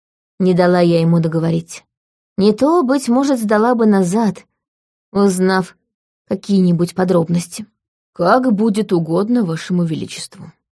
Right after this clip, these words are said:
Полковник наклонил голову так низко, что я увидела намечающуюся лысину.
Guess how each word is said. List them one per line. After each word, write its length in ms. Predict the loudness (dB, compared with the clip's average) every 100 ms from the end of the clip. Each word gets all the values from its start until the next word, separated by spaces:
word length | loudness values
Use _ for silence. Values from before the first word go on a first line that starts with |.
| _ _ _
Полковник 600 | 0 2 0 0 0 -2
наклонил 500 | -2 0 0 0 0
голову 380 | 0 0 0 -4
так 260 | -6 -6
низко, 400 | -4 -4 -8 -16 -18 _ _ _
что 180 | -6 2
я 160 | 6
увидела 420 | 6 4 2 2 2
намечающуюся 960 | 2 2 0 -2 -2 -2 -4 -2 -2
лысину. 520 | -2 -2 -4 -6 -6